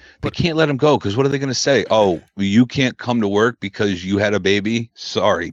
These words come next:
Speaker 2: bye." They ca-, you can't
Speaker 1: No,
Speaker 2: do that.
Speaker 1: of course not. But I'm saying, i-, if he's smart and he wants to keep his marriage, he probably would just stay away for a second, come back during SummerSlam when it's, you know,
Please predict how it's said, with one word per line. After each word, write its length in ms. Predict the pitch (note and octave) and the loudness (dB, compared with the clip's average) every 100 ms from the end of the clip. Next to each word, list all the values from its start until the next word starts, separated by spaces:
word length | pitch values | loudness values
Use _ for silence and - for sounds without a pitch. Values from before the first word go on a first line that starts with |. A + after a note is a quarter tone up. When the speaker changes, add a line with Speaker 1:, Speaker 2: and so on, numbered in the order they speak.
| - | -4
Speaker 2:
bye." 340 | - - - _ | -2 -2 -4 _
They 100 | D3 | -16
ca-, 180 | - - | -14 -12
you 120 | D#3+ | -8
can't 200 | - D#3 | -4 -2
Speaker 1:
No, 120 | E3 | 0
Speaker 2:
do 60 | D3+ | -2
that. 200 | G2+ - | -2 -8
Speaker 1:
of 60 | |
course 200 | - E2 | -12 -20
not. 160 | D2 - | -20 -20
But 160 | F#2+ E2 | -16 -14
I'm 100 | F#2+ | -16
saying, 340 | F2+ F#2+ E2+ D2+ _ _ _ _ _ _ - | -14 -14 -14 -20 _ _ _ _ _ _ -16
i-, 120 | G2 | -14
if 160 | A#2+ - | -14 -14
he's 200 | F3+ A3 | -10 -10
smart 340 | - F2+ E2+ - | -10 -14 -16 -18
and 460 | _ _ _ - | _ _ _ -20
he 20 | G2 | -16
wants 160 | F2+ | -16
to 60 | - | -16
keep 160 | A#2+ | -16
his 140 | F#2+ D#2+ | -14 -14
marriage, 500 | A#2+ D2+ D#2+ - - _ _ _ | -14 -14 -16 -18 -20 _ _ _
he 80 | D#3 | -18
probably 260 | G2+ D#2 D#2+ | -14 -14 -16
would 80 | |
just 100 | D#2+ | -16
stay 100 | - | -12
away 280 | E2+ F2+ - _ | -12 -12 -14 _
for 260 | - F2 C#2 _ | -18 -18 -18 _
a 80 | E2+ D#2+ | -20 -20
second, 380 | - - - C#3+ _ _ _ _ | -18 -16 -14 -16 _ _ _ _
come 120 | - A2+ | -14 -10
back 160 | G2 | -10
during 200 | G2+ F#2 | -12 -16
SummerSlam 460 | E2+ D#2+ E2+ E2 - _ | -16 -18 -18 -20 -20 _
when 160 | G2 E2+ | -20 -18
it's, 360 | D#2+ - - - | -18 -20 -20 -16
you 80 | E2+ | -16
know, 120 | D2+ | -16